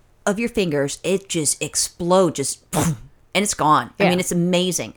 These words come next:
Speaker 1: And we brought Ethan there.
Speaker 2: Well, at first, you
Speaker 1: Bundled
Speaker 2: know,
Speaker 1: up.
Speaker 2: yeah, well, at first we thought, you thought, okay, party starts at four, and then once it gets dark, you know, maybe five, five thirty,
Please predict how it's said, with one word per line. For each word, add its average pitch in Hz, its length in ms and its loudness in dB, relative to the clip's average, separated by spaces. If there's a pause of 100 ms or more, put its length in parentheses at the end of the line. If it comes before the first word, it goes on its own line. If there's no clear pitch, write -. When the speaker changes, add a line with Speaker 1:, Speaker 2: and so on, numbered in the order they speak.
(200)
Speaker 1:
And 196 80 0
we 214 120 4
brought 190 380 0
Ethan 202 300 -6
there. 143 320 -6 (260)
Speaker 2:
Well, 370 200 4
at 349 100 -2
first, - 80 -6 (240)
you 330 80 2
Speaker 1:
Bundled - 20 4
Speaker 2:
know, 285 60 4
Speaker 1:
up. 269 320 2
Speaker 2:
yeah, 277 180 2
well, 214 200 0
at 269 100 -4
first 415 260 0
we 302 80 2
thought, 208 360 2 (260)
you 262 120 0
thought, 214 320 4
okay, 196 360 -2 (340)
party 247 280 4
starts 233 360 0
at 240 60 -8
four, 220 520 6
and 202 160 2
then 202 120 -2
once 202 220 -2
it 202 80 0
gets 180 260 -4
dark, 165 400 0
you 196 60 -4
know, 175 80 -6
maybe 170 260 -4
five, 165 340 -2
five 170 160 -6
thirty, 254 460 -2